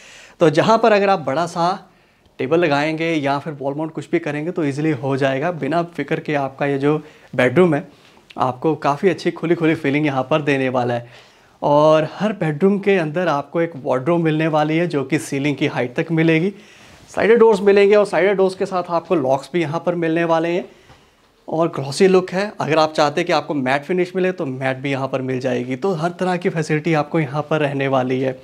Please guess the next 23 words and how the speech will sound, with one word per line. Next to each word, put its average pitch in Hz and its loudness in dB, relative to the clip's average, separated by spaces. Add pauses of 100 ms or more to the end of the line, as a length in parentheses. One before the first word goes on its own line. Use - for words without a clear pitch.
(920)
और 147 4 (800)
इस - 0 (1040)
बेडरूम 139 0
के 190 0
साथ 165 0 (140)
भी 185 2
आपको 143 0
एक 185 -2
खिड़की 151 -2
मिलने 185 2
वाली 170 2
है, 214 -2
जो 165 -2
कि 185 -4
काफ़ी 262 2 (480)
बड़े 190 4
साइज़ 151 0
के 151 0
अंदर 143 0
होने 135 0
वाली 131 2
है। 190 0 (380)
आप 151 0